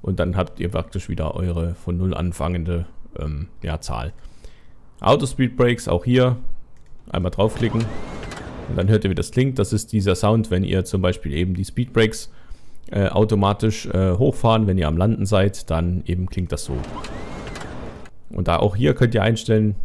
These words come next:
ah, da gibt's tatsächlich nur einen, aber eben auch für den, glaub ich, gibt's dann in Zukunft verschiedene. Jetzt müsst, hier könnt ihr nach links und nach rechts klicken, also auch das wäre möglich, aber jetzt hier gibt's tatsächlich nur den einen.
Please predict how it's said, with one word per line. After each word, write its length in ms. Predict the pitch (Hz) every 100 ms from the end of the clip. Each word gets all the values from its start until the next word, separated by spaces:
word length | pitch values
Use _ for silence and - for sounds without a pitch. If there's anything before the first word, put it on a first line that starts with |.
| -
ah, 80 | 101
da 80 | 104
gibt's 200 | 107 -
tatsächlich 380 | 104 98 98
nur 140 | 92 78
einen, 220 | 104 120
aber 240 | 90 90
eben 160 | 87 90
auch 100 | 82
für 100 | -
den, 200 | 82 98
glaub 200 | 85 73
ich, 120 | -
gibt's 240 | 104 - -
dann 180 | 80
in 120 | - 90
Zukunft 380 | 98 98 98
verschiedene. 540 | - 98 113 117 131 139
Jetzt 220 | 127 -
müsst, 240 | 92 - 160 110
hier 200 | 101 107
könnt 160 | 92
ihr 60 | 82
nach 120 | 90
links 180 | 101 -
und 80 | 90
nach 120 | 90
rechts 240 | 113 -
klicken, 260 | - 113 92
also 180 | 90 87
auch 140 | 90
das 320 | - 95 - - - - - - -
wäre 280 | 98 110 117
möglich, 360 | 95 98 95 87
aber 100 | 85
jetzt 160 | 85
hier 140 | - 101
gibt's 220 | 101 -
tatsächlich 400 | 90 90 - 87
nur 120 | 85
den 160 | 78 80
einen. 240 | 80 85